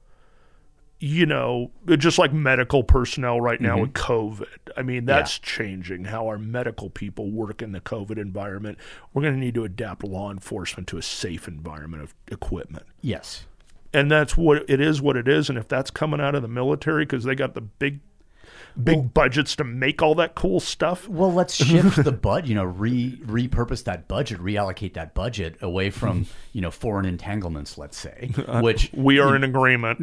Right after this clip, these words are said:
Speaker 1: <laughs>
Speaker 2: Yeah. <laughs> Um, and, and, and, and point it in and, you know,
Speaker 1: Yeah.
Speaker 2: invest inwards, um, which, uh,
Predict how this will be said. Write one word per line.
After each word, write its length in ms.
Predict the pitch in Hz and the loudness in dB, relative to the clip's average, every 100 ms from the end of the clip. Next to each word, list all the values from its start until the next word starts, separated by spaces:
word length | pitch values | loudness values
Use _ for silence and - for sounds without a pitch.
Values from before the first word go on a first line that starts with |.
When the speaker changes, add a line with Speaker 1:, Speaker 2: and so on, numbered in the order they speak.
| - | 4
Speaker 1:
<laughs> 100 | 190 | 8
Speaker 2:
Yeah. 500 | 190 185 170 175 143 | 8 8 6 4 2
<laughs> 200 | - 120 | -2 0
Um, 240 | 127 104 95 - 143 123 | 2 2 0 0 0 2
and, 300 | 135 120 117 143 | 0 0 0 -2
and, 300 | 110 110 - | 0 0 -2
and, 280 | 104 98 - | -2 -2 -4
and 160 | 92 | -2
point 240 | - 139 104 | 0 0 0
it 80 | 92 | 0
in 180 | 123 123 | -2 -2
and, 180 | 92 - - - | -6 -6 -10 -10
you 140 | 127 90 | -6 -4
know, 160 | 85 | -4
Speaker 1:
Yeah. 120 | 139 135 | 4 4
Speaker 2:
invest 240 | 120 - | 4 0
inwards, 540 | 87 101 76 78 - - - | -2 -2 -2 -8 -12 -14 -8
um, 320 | 92 85 80 - - _ _ - - - - - - - - | -4 -2 -4 -8 -20 _ _ -18 -16 -16 -18 -20 -20 -18 -12
which, 580 | 160 117 113 - - - _ - _ - - _ | -4 0 0 -2 -12 -16 _ -20 _ -20 -20 _
uh, 460 | 117 104 98 95 | -6 -2 0 -2